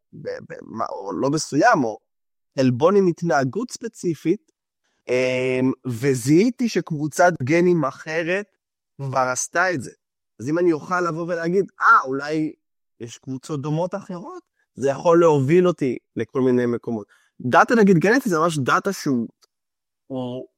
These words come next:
מיפוי הגנום מושלם. זאת אומרת, אנחנו מי-,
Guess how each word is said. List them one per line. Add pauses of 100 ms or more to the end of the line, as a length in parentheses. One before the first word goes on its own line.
(140)
מיפוי
הגנום (380)
מושלם. (160)
זאת
אומרת,
אנחנו
מי-,